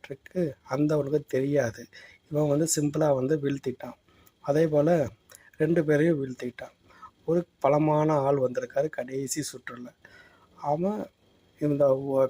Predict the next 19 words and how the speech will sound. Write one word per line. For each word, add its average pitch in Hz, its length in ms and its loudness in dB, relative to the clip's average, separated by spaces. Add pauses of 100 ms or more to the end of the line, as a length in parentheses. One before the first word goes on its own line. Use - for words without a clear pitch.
காலை 156 360 4
இழந்தவனை 143 360 0
பார்த்து 139 400 -4
ஏளனமா 143 560 2
சிரிச்சிருக்கான். 120 600 -10 (540)
"இன்னைக்கு 151 360 2
நான் 143 240 2
தான் 151 140 2
கோப்பையை 139 400 0
வாங்க 139 200 2
போறேன், 135 440 2 (520)
நான் 139 180 0
தான் 151 140 4
கோப்பையை 143 380 4
வாங்க 139 200 0
போறேன்" 127 460 0 (340)
அப்படின்னு 139 260 0
சொல்லிட்டு. 123 680 -8 (1000)
கடைசியில 170 600 0